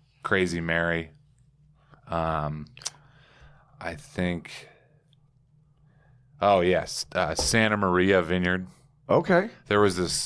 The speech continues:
Speaker 1: Syrah that came off there called One Tree Hill, which, uh, was, whew, smoking stuff. Um, yeah, lots of cool vineyards.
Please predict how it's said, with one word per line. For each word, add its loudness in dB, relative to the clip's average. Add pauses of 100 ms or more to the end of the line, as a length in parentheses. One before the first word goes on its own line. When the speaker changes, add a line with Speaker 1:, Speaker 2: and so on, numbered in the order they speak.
(120)
Speaker 1:
Syrah 4
that 0
came 0
off 2
there 2
called 0
One 2
Tree 0
Hill, 2 (560)
which, -8
uh, -6 (460)
was, 0 (500)
whew, -2 (680)
smoking -2
stuff. -2 (420)
Um, -2
yeah, 2 (680)
lots 0
of -10
cool 0
vineyards. -8